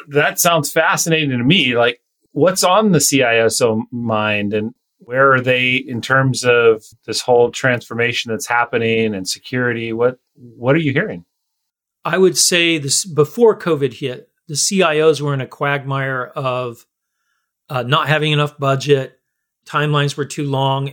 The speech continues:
Speaker 2: and confusion in direction because cloud was starting to emerge. It really confused a lot of people.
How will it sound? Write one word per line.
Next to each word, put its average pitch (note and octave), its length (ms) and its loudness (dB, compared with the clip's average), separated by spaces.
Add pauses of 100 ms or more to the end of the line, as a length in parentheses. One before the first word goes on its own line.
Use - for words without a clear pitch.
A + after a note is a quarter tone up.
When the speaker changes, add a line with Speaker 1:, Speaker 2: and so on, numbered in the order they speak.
Speaker 2:
and C3+ 280 -2
confusion D3 880 -6
in C3 480 -4 (460)
direction A#2+ 540 -8 (340)
because C3+ 460 -2
cloud D#3+ 320 0
was D3 160 -4
starting D3 320 -2
to D3 160 -4
emerge. D3 600 -4 (520)
It C#3+ 80 0
really F#3+ 240 6
confused D#3 480 -2
a C3 40 -4
lot B2 300 -2
of - 80 -12
people. A2+ 400 -16